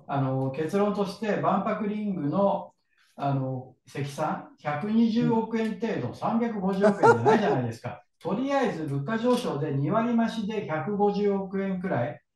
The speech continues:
Speaker 1: 万博ご祝儀価格で一割増しで百六十五億円。
Speaker 2: <laughs>
Speaker 1: それちょっとやめてほしいですけどね。その十五億円をなんか、ご祝儀で税金がつかないでほしいですね。
Speaker 2: そう。
Speaker 1: で、離島費用の人口集めで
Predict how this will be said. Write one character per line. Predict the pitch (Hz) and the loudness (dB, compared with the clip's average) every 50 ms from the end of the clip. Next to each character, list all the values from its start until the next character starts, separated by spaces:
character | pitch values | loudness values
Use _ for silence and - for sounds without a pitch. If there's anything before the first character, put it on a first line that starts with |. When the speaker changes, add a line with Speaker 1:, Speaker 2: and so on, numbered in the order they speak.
| _ _ _ _ _ _ - | _ _ _ _ _ _ 0
Speaker 1:
万 | 143 175 208 233 233 233 | 2 4 4 4 4 4
博 | 233 220 - 220 196 | 2 2 2 0 -2
ご | 147 147 147 | 0 -2 -2
祝 | 139 - 220 226 233 226 220 208 | -2 0 2 4 4 4 2 2
儀 | 226 240 226 220 - - - - _ - | 2 2 2 2 2 -2 -10 -16 _ -2
価 | 202 208 | -2 0
格 | - 226 190 - 156 139 | 2 2 0 2 0 -2
で | 143 147 147 127 | -2 -2 -4 -4
一 | - - 214 370 | -4 0 6 8
割 | 415 214 214 | 8 8 10
増 | 220 269 240 - - 254 190 | 8 8 8 8 8 8 8
し | 180 | 8
で | 190 233 277 359 - | 8 8 8 8 8
百 | 262 247 226 196 | 8 6 6 8
六 | 185 208 196 185 202 190 | 6 4 4 4 2 2
十 | 190 196 208 196 | 2 4 4 4
五 | 180 170 170 - | 4 4 2 0
億 | 175 180 175 | 0 0 -4
円。 | 175 170 180 | -4 -4 -4
Speaker 2:
<laughs> | |
Speaker 1:
そ | - 185 | -2 -2
れ | 185 - | -2 2
ち | - 233 | 2 0
ょ | |
っ | - | 2
と | 180 | 2
や | 160 170 | 2 2
め | 185 | 2
て | 180 190 | 4 4
ほ | 180 | 4
し | - 220 | 4 2
い | |
で | 170 143 | 0 0
す | 135 151 | -2 -2
け | 151 | -2
ど | 135 | -2
ね。 | 131 139 143 131 - | 0 2 0 0 0
そ | - 165 | 0 -2
の | 175 170 165 - - - - - 285 - - | -4 -2 -4 -4 0 4 6 6 6 6 4
十 | 202 220 240 240 | 2 2 4 4
五 | 254 254 247 | 4 4 4
億 | - - 214 | 4 4 4
円 | 196 180 175 160 | 4 4 6 6
を | 165 | 6
な | 160 180 185 - | 6 4 4 2
ん | - | 2
か、 | 165 151 143 - - - - - - - - - | 2 0 0 0 -2 -8 -12 -14 -16 -16 -14 -8
ご | 156 175 190 185 | -4 -2 -2 -2
祝 | - 262 277 269 262 | -2 -4 -4 -2 0
儀 | 226 185 156 | 0 0 0
で | 156 139 135 | -2 -2 -4
税 | 143 175 196 196 | -2 -2 -2 -2
金 | 208 208 180 | -2 -4 -4
が | 196 190 180 - | -2 -2 -2 -2
つ | - | -2
か | 202 202 | -2 0
な | 202 202 | 0 0
い | - | -2
で | 135 | -2
ほ | 131 127 | -6 -6
し | - 147 135 | -6 -8 -8
い | 117 | -8
で | 110 | -8
す | - - 139 | -12 -10 -8
ね。 | 143 143 143 117 - - - 311 - 320 - | -6 -4 -4 -6 -6 -6 -8 -8 -8 -12 -14
Speaker 2:
そ | - - - 269 277 254 | -10 4 6 8 8 8
う。 | 180 185 - - - - 381 - - - - 180 | 6 4 2 2 2 2 0 0 0 0 2 2
Speaker 1:
で、 | 165 | 2
離 | 180 160 175 | 2 2 4
島 | 247 247 254 | 4 6 8
費 | 240 240 240 | 8 6 6
用 | 262 247 226 | 4 4 4
の | 202 175 165 170 170 175 - - - - _ _ _ _ _ _ | 2 2 0 0 -2 -2 -2 -4 -8 -14 _ _ _ _ _ _
人 | 135 160 180 208 226 | -8 -6 -4 -4 -4
口 | - 220 220 220 233 233 - 202 | -4 -6 -2 0 0 0 0 -2
集 | 202 170 151 | -4 -6 -4
め | 143 139 | -4 -4
で | 135 127 - 190 - - - - - | -4 0 0 2 2 2 0 -2 -10